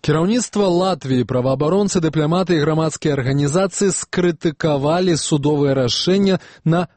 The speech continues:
дазвол правядзення ў Рызе прафашыстоўскага шэсця. Пра гэта паведаміў карэспандэнт Радые Свабода ў Рызе. Прызначаная на сенняшні вечар акцыя прысвячаецца чарговым угодкам уступлення ў горад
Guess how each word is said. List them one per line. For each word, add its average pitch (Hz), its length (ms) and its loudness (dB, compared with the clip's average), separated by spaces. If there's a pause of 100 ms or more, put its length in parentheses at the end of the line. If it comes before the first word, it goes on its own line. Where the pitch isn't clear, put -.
дазвол 143 640 0
правядзення 147 720 0
ў 127 80 0
Рызе 160 320 2
прафашыстоўскага 143 1120 -2
шэсця. 135 560 0 (400)
Пра 139 160 2
гэта 135 160 0
паведаміў 160 480 2
карэспандэнт 139 640 0
Радые 131 320 0
Свабода 139 560 0
ў 156 80 2
Рызе. 147 280 0 (360)
Прызначаная 196 720 2
на 185 80 2
сенняшні 190 640 2
вечар 160 400 2
акцыя 175 400 0
прысвячаецца 165 720 0
чарговым 160 720 0
угодкам 147 480 0
уступлення 139 560 0
ў 120 80 2
горад 151 400 0